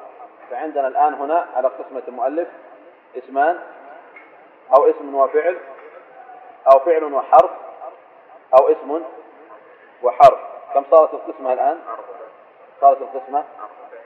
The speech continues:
أربعة. صارت القسمة أربعة. طيب، الأول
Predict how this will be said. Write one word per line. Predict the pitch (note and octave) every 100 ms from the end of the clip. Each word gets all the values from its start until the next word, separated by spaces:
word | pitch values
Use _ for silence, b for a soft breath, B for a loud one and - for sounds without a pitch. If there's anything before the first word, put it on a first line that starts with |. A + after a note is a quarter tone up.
| -
أربعة. | A#2 A#2+ G#2+ F#2+ F2+ - -
صارت | C3 -
القسمة | - - - C#3 B2
أربعة. | - F#2+ F#2+ -
طيب، | D3 G#2+ - - - - - _ _ _ - - - -
الأول | C3 E3+ F#3 E3 F3